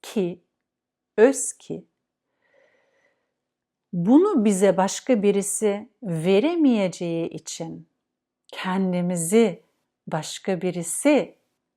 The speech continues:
anlatamayacağı için, tanıyamayacağı için, bilemeyeceği için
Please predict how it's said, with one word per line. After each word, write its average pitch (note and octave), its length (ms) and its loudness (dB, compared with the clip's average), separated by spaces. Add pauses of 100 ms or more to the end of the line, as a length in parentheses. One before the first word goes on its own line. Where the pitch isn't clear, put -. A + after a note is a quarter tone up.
(300)
anlatamayacağı G3+ 1300 -2
için, E3+ 500 -12
tanıyamayacağı F#3 1300 -4
için, G3 460 -8
bilemeyeceği G3+ 920 0
için A3 640 -6